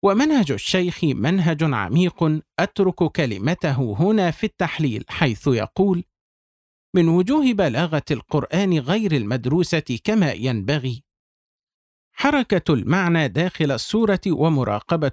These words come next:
نموه وامتداده وذهابه وارتداده، وهذا من أخفى أبواب البلاغة وأغمضها.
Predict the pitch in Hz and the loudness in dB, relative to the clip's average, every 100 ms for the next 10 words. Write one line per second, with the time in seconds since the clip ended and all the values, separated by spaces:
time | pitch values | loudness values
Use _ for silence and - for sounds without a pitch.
0 | 156 131 98 165 180 156 160 139 117 - | 0 0 0 2 2 2 2 0 -2 -2
1 | 123 165 175 160 160 147 117 123 127 202 | 0 0 0 2 2 2 0 0 0 0
2 | 185 175 170 - 165 120 - 147 135 123 | 2 2 2 2 0 -2 -2 -2 0 -2
3 | 90 - _ _ _ _ _ - 127 160 | -6 -14 _ _ _ _ _ -2 2 2
4 | 214 180 170 156 143 - 202 - - 143 | 2 2 2 2 0 -2 -4 -4 -4 -2
5 | 120 - 139 117 160 190 151 139 143 131 | -2 -4 -4 0 0 0 0 -2 -2 -2
6 | 147 196 170 175 - 143 190 226 156 160 | 0 -2 -2 -4 -2 0 0 0 0 0
7 | 151 117 107 107 | 0 -2 -4 -6